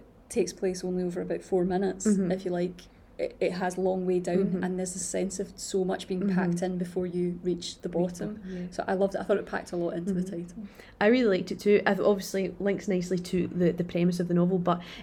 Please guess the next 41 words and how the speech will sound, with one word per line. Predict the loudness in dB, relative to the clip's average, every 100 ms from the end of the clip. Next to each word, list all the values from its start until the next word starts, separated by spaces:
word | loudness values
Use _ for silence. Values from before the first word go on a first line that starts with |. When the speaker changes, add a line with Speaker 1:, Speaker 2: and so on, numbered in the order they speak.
| -8
Speaker 2:
I | -4
think | 2 2
it | 2 2
kinda | 4 6
links | 4 0 -4
to | -2
a |
nice | 0 0 -2
journey | -4 -2 0 2 2
as |
well. | 2 0 -2 -6 0
And | 6
I |
also, | 6 6 4 4
it | 6
made | 6 6
me | 4
think | 4 2
of, | 2 0 -4 2
you | 6
know, | 8 6 2 2
when | 2 4
you |
watch, | 4 4 2 -4 -10 -14 -6
like, | -4 -4
crime, | -2 2 2 2 2
crime | 0
shows | 2 0 0
and | -2
stuff, | -4
it's | -8
like, | -12 -14 -12 -2
and | 2 2 -2
when | 0 2
someone's | 2 0 -2
caught, | -6 -8
it's | -8
like, | -8
"You're | -6
going | -4 -2
down." | -2 -2 0 0